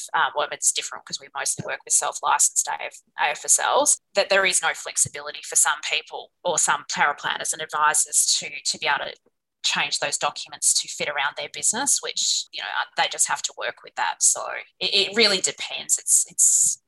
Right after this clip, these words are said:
I know, I think there's a lot of sort of side projects going on, and I certainly know the F P A are involved in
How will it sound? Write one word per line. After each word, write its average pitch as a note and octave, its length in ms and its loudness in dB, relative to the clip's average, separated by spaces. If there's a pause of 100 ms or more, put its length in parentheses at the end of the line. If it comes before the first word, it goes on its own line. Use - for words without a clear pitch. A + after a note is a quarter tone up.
(160)
I G3 80 4
know, G3+ 360 8
I F#3 140 8
think - 240 0
there's G3+ 200 2
a F3+ 40 -4
lot E3+ 180 -6
of E3+ 140 -4
sort - 220 0
of D#3+ 80 -4
side D3+ 340 4
projects C#3 460 -6
going D3+ 280 0
on, D3+ 120 -4
and D3 80 -10
I - 20 -10
certainly D3 320 -2
know C3+ 160 -2
the D3 80 -10
F C#3 160 -8
P - 140 -8
A D3+ 180 2
are D3 100 -4
involved D3 540 -6
in D#3 60 -16